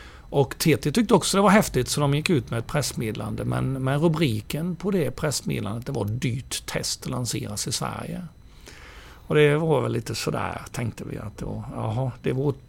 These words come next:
återspeglar lite grann synen på den privata vården då tvåtusenfjorton. Men i alla fall, eh, vi förstod att det här skulle kunna göra nytta. Och vi, vi förstod att det skulle bli stort, för det, det räddar liv,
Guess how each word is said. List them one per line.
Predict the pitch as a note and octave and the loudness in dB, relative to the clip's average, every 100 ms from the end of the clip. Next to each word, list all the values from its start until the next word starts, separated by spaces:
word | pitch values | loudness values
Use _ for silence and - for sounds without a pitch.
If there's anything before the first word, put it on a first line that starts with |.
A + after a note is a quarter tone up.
| - | -12
återspeglar | - - D3+ C3 - C#3 B2 A#2+ | -6 2 4 4 0 0 0 -2
lite | B2 A#2+ | -4 -2
grann | C3+ A2 G#2 G#2+ | -4 -2 -4 -2
synen | G#2 - C3+ A2+ A2+ D3+ D#3 | 0 2 2 2 0 0 0
på | D#3 | 0
den | B2+ | -2
privata | A#2+ D3+ G#2+ G2 - | -2 -2 -4 -6 -6
vården | G#2+ G#2+ G#2+ G2+ | -4 -4 -4 -8
då | A2 - | -6 -8
tvåtusenfjorton. | - G#2 - G#2 - G#2+ G#2+ A2 A2 - - - - - - - | -6 -8 -6 -8 -8 -8 -6 -6 -8 -14 -20 -20 -20 -20 -18 -2
Men | D#3 | 8
i | G#3+ | 10
alla | G#3+ | 10
fall, | C#3+ - - - - - - - - - - - - - | 8 0 -10 -16 -18 -20 -20 -20 -8 -8 -8 -16 -16 2
eh, | D3 D3 D3 D3+ D3+ D#3 D#3 D3+ D#3 | 6 8 8 8 8 8 8 6 4
vi | F3+ G3 | 8 8
förstod | E3 D#3+ D#3+ B2 | 8 8 8 8
att | A#2 | 4
det | - | 0
här | A#2+ | 0
skulle | A2 A2+ | 0 -4
kunna | - F#2+ | -4 -4
göra | F#2+ G2 | -4 2
nytta. | C3 B2+ - - - - - - | 2 2 -8 -12 -12 -14 -20 -18
Och | - E3 | -4 0
vi, | C3+ | 4
vi | C3+ | 2
förstod | - D3 - G2 F#2 | 2 2 2 0 0
att | |
det | G#2+ | -4
skulle | G2 | -2
bli | G2 | 0
stort, | - - G2+ A#2+ - | 0 0 2 2 0
för | - | -4
det, | A2 A#2 A2+ | -2 -2 -2
det | A#2+ A#2+ | -2 0
räddar | G2+ G2 G2 | 0 0 4
liv, | E3 F#3 F3+ D#3+ D3 | 6 8 6 4 -2